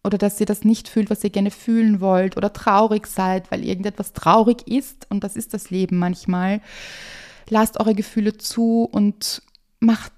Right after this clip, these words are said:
versucht einfach das Beste draus zu machen und aber auch gut für euch zu sorgen, was ihr braucht, immer wieder zu fragen, was ihr braucht. Und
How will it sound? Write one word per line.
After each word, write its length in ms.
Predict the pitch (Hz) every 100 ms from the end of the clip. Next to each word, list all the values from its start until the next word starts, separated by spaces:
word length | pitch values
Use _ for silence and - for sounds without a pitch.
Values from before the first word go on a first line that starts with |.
| _
versucht 640 | - 226 294 285 - -
einfach 200 | 190 190
das 200 | 196 -
Beste 320 | 180 180 185
draus 400 | 180 175 180 -
zu 100 | 175
machen 640 | 175 170 - 170 170 170 -
und 320 | 190 185 - - -
aber 220 | 208 202
auch 140 | 202
gut 160 | - 226
für 140 | -
euch 220 | - 202 -
zu 120 | 202
sorgen, 600 | - 202 202 214 208 196
was 220 | 196 -
ihr 120 | 208
braucht, 680 | 202 - 170 170 180 - - -
immer 200 | 220 196
wieder 240 | 202 208
zu 100 | -
fragen, 560 | - - 180 185 202 196
was 160 | 185
ihr 120 | -
braucht. 600 | 185 - 151 156 - - - - - - - - - - - -
Und 420 | 254 240 247 -